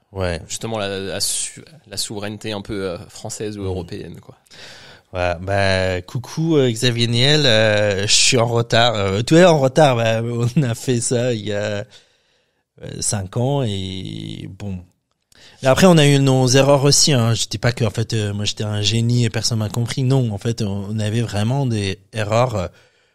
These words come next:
Speaker 1: on a passé beaucoup de temps de développement. On aurait pas dû.
Speaker 2: Hmm.
Speaker 1: Euh, je peux, la, le leçon que j'ai eue, c'est que, euh, surtout, en fait, dans les produits B two B, il faut, euh, avoir un prototype, même pas un M V P,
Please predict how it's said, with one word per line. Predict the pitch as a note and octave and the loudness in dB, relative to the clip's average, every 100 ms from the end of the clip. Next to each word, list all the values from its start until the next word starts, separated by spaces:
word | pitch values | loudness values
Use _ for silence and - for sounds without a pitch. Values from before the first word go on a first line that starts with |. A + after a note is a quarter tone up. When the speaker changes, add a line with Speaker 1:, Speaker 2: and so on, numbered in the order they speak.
| _ | _
Speaker 1:
on | G2 | -6
a | F#2 G#2+ A#2 - | 0 0 -2 -6
passé | - F#2+ G#2 | -4 -2 -2
beaucoup | G2+ A2+ B2 B2+ | -4 -4 -4 -4
de | A#2+ | -6
temps | A#2 A#2 B2 | -4 -4 -2
de | G#2+ | -4
développement. | F#2+ G2 G2+ F#2+ E2 - _ _ _ _ _ _ _ _ - | -4 -4 -4 -6 -10 -14 _ _ _ _ _ _ _ _ -16
On | F2 | -8
aurait | E2 | -4
pas | - F#2+ | -2 -2
dû. | D2+ - _ _ _ _ _ _ | -4 -18 _ _ _ _ _ _
Speaker 2:
Hmm. | A2 - _ _ E2 | -20 -20 _ _ -14
Speaker 1:
Euh, | D#2 D#2 C3 - _ | -12 -10 -12 -18 _
je | - - | -10 -8
peux, | - F#2 F#2+ | -10 -10 -6
la, | F#2 F#2 | -4 -2
le | F#2+ G2 G2 | -4 -6 -4
leçon | G2+ A#2+ - C#3 | 0 2 2 2
que | C3 | 0
j'ai | A2+ A2 | 0 0
eue, | A#2 C3+ D3 | 0 2 2
c'est | - A#2 | 0 -2
que, | - B2+ B2+ C#3+ - - - _ _ - | 2 6 8 6 4 -14 -20 _ _ -10
euh, | G#2+ G2 F#2+ | -6 -4 -2
surtout, | - - C#3 - D3+ | 0 0 0 2 4
en | C3 | 4
fait, | B2+ A2 G#2 | 2 0 -2
dans | B2 B2+ B2+ A#2+ | 0 2 2 0
les | G#2+ | -2
produits | - A#2 G#2+ G#2+ | -4 -4 -4 -4
B | A2+ | -6
two | - G#2 | -8 -8
B, | A2 A#2+ C#3 D3 - - - - _ _ | -4 -2 0 -2 -8 -20 -20 -20 _ _
il | A#2 F#2+ | -12 -10
faut, | - C3+ C3+ C#3 C3 A2 | -4 2 6 8 8 6
euh, | G2 | 2
avoir | F#2 G2+ G#2 G#2+ | 0 0 0 0
un | F2 | -4
prototype, | - - C#3+ C3 A#2 - C3 C3+ | -4 -2 0 0 -2 -2 -2 -2
même | B2 A2+ | -2 0
pas | C#3+ | 0
un | C3 | 2
M | A#2 A2+ | 0 0
V | G2+ | -4
P, | F#2+ - G2+ A#2 | -4 -2 -2 -4